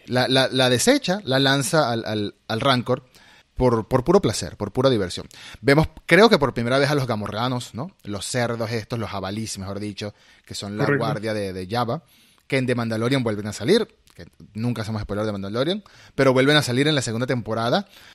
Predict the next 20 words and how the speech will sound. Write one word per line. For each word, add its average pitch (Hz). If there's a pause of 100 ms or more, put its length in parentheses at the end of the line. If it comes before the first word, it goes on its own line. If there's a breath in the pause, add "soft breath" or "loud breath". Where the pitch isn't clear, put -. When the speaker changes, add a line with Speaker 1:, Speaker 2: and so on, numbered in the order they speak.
(300)
Speaker 1:
Jon 127
Favreau 135
y 131
Filoni 131
siempre 127
apoyándose 120
en 120
lo 110
más 107
clásico, 123 (320 soft breath)
los 127
pone 139
como 139
Speaker 2:
Sí. 123
Speaker 1:
una 127
especie 135
de 123
arena 113
a 123
luchar 107